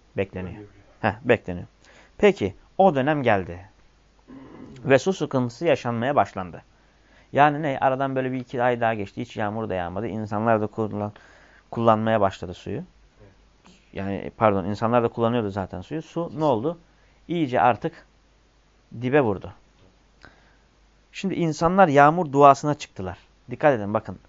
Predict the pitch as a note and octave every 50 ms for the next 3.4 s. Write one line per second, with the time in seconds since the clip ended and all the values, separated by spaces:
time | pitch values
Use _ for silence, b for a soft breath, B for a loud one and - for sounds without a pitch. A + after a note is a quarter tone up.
0 | b b b b b _ - A2 A#2+ C#3 D#3 C#3 A#2+ B2 B2+ B2+ B2 B2 D3+ D3
1 | - - C3+ C#3 C#3+ C3 A#2+ A#2 A#2+ A#2+ - A2+ G#2+ G2+ - G2 F#2+ G2+ G2+ F#2+
2 | - D#3 C#3+ A2+ A2+ C3+ D3 C#3 C3+ C#3 C#3 C3 B2 A#2 A2 G2+ F#2+ F2+ F2+ F2+
3 | F#2+ F#2 - - - - -